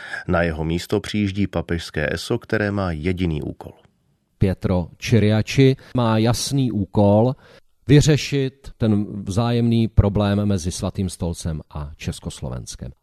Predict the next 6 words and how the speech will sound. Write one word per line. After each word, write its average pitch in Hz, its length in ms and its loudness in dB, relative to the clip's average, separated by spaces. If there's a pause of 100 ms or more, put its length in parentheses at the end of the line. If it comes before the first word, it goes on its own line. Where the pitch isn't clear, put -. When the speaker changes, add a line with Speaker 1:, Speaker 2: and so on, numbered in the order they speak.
(200)
Speaker 2:
Vlastně 101 320 -4
při 123 200 2
rozhovoru 131 720 2
s - 160 -10
Edvardem 131 500 0
Benešem 104 720 0